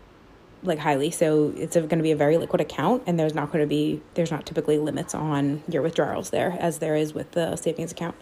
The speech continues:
um, due to, like, federal mandates. Um, and then, yeah, really the,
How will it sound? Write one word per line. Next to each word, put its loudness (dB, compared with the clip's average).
um, -4
due 0
to, -2
like, -2
federal 0
mandates. -6
Um, 4
and 6
then, 6
yeah, 8
really 6
the, 2